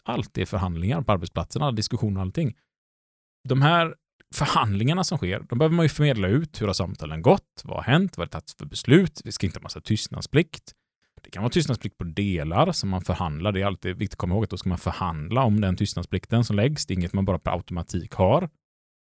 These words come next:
Sen kanske man kan ibland spara in på information från diskussioner. Ibland kanske företaget slänger ur sig dumma grejer och så inser de att, äh,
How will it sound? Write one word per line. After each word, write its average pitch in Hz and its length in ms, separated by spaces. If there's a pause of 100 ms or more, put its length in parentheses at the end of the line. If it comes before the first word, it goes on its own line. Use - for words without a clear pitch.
(800)
Sen 107 100
kanske 120 220
man 117 100
kan 117 160
ibland 104 320
spara 101 400
in 87 200
på 92 100
information 90 400
från 82 100
diskussioner. 92 680
Ibland 143 320
kanske 117 220
företaget 90 460
slänger 104 500
ur 87 100
sig 92 160
dumma 90 320
grejer 92 320
och 95 300
så - 140
inser 92 200
de 90 80
att, - 200
äh, - 60